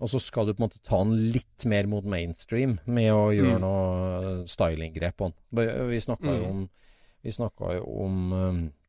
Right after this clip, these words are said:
Speaker 1: eh, R åtten og den pro-, den f-, den konseptbilen fra Audi der.
Speaker 2: Ja.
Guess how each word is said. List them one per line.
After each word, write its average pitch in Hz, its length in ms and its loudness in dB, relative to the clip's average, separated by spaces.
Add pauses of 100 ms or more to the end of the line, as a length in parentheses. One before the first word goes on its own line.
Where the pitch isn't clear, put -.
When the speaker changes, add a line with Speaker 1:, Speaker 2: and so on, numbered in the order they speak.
(840)
Speaker 1:
eh, 101 440 -2
R 104 320 4
åtten - 540 0 (120)
og 131 120 0
den 107 180 4
pro-, 120 260 0
den 113 220 -2
f-, - 260 -6
den 107 300 0
konseptbilen - 880 -2
fra 120 180 4
Audi 95 220 2
der. 113 180 4
Speaker 2:
Ja. 135 100 2